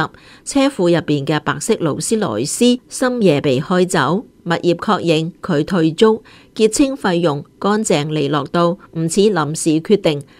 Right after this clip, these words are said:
更加似早就安排好嘅撤退。負責楊蘭蘭住所租賃嘅房地產經紀公司對每日郵報表示，無法評論租約細節，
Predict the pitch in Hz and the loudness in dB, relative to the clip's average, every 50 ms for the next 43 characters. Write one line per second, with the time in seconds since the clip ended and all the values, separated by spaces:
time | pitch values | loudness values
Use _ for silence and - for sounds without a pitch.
0 | _ - - 160 151 151 185 185 185 190 - - - 156 156 160 160 - - - | _ -8 -6 -6 -6 -4 -2 -2 -2 -2 -4 -4 -2 0 0 -2 -2 -6 -16 -20
1 | - - - 127 165 190 - 180 156 - - 208 226 247 - 247 156 143 151 160 | -10 -4 0 0 0 2 2 2 2 0 0 -2 -4 -2 -2 -2 -2 -2 -2 -4
2 | 131 165 175 180 156 151 - 190 - - - 190 165 151 151 135 - - _ - | -4 0 0 0 0 2 0 -2 -2 -2 -4 -2 0 0 0 0 -2 -8 _ -20
3 | - - - - - _ - - 202 208 196 240 226 - - 165 151 151 151 156 | -20 -20 -20 -20 -20 _ -6 -2 -2 0 2 2 0 2 2 0 0 0 0 0
4 | 147 147 151 156 151 151 156 156 - 190 190 190 185 - 196 165 170 196 220 - | 0 0 0 0 0 -2 -2 -4 -2 0 0 0 0 0 0 0 0 0 2 2
5 | 262 277 262 220 175 151 139 156 156 - - 139 120 135 143 151 135 131 143 - | 2 2 4 2 0 0 -2 -4 -4 -4 -6 -8 -8 -6 -4 -2 -2 -2 -2 -2
6 | - 196 156 131 147 156 165 190 190 196 190 170 139 147 143 190 190 220 226 - | -4 -4 -4 -4 -4 -4 -2 -2 0 0 2 0 0 0 0 -2 -4 -4 -4 -2
7 | - 262 254 254 - - - - _ - 226 226 233 226 202 165 180 208 214 180 | -2 -2 -2 -2 -12 -20 -20 -20 _ -2 0 2 2 2 0 0 2 2 2 0
8 | - - 160 143 143 147 156 170 175 160 165 147 165 220 - - 190 170 - - | 0 -2 -2 -2 -2 0 2 2 2 2 2 0 0 0 2 2 2 2 2 -2
9 | - - - - - - 185 185 196 - 254 240 240 - 214 165 143 147 151 160 | -18 -20 -20 -16 -6 -2 0 0 0 0 0 -2 -2 -2 -2 -2 -2 -2 -2 -2
10 | 156 156 156 160 - - 240 247 220 185 160 160 - 180 156 151 131 - - - | -2 -2 -2 -4 0 0 0 2 4 2 0 0 -2 0 0 0 -2 0 0 0
11 | - | 0